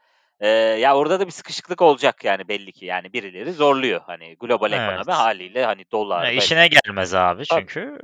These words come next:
Speaker 1: tabii.
Speaker 2: o yüzden.
Speaker 1: Ya kolay değil tabii bunları yapmak. Bir de hani El Salvador gibi bir ülkeysen hani I M F'ye ihtiyacın var.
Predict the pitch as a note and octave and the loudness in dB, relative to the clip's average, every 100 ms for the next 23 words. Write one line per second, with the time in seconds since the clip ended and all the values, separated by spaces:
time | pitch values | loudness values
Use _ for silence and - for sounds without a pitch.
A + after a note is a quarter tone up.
0 | - A#2+ D3+ A#2+ E2 F2+ F2 - - _ | -4 -4 -4 -8 -10 -12 -14 -16 -20 _
1 | C3 - F3+ F#3 G#3 G#3+ A3+ - D3+ A2+ | -6 0 2 4 2 0 -6 -2 -2 -4
2 | A#2 A2+ B2 A#2 G2+ G2 F2 A#2 A2+ B2 | -12 -8 -4 -2 -2 -6 -20 -14 -10 -8
3 | B2 B2+ G2 B2+ B2+ B2+ C3 C3+ C#3+ C#3+ | -8 -10 -8 -8 -6 0 2 2 0 -4
4 | C3 C3 C#3 B2 A#2 _ D#3 - A#2 A2 | -4 -16 -18 -20 -20 _ -10 -8 -10 -10
5 | F#2+ G2+ G#2+ A2+ A2 A#2 G#2+ A#2 G2+ F#2 | -16 -16 -12 -6 -6 -6 -8 -2 -2 -2
6 | F#2+ F2+ F2 - | -14 -12 -12 -12